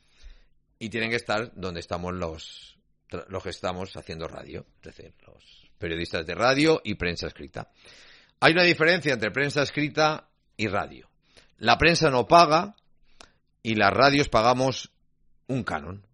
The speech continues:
Quien no es, quien no paga el canon no está en la zona mixta.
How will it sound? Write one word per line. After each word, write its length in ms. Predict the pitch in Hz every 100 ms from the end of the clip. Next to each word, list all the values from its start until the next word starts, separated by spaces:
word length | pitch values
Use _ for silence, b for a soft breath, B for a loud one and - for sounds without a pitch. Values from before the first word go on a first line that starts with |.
| _ _ _ _ _ _ _ _ _ _ _ _ _ _ _ _ _ _ b b b b b _ _ _ _ _
Quien 340 | - 110 110 117
no 100 | 135
es, 240 | - - -
quien 160 | 107 107
no 100 | 117
paga 200 | 127 131
el 80 | 113
canon 320 | 147 170 151
no 100 | 117
está 220 | - 135
en 100 | 120
la 100 | 90
zona 260 | 90 82 80
mixta. 360 | 80 - 87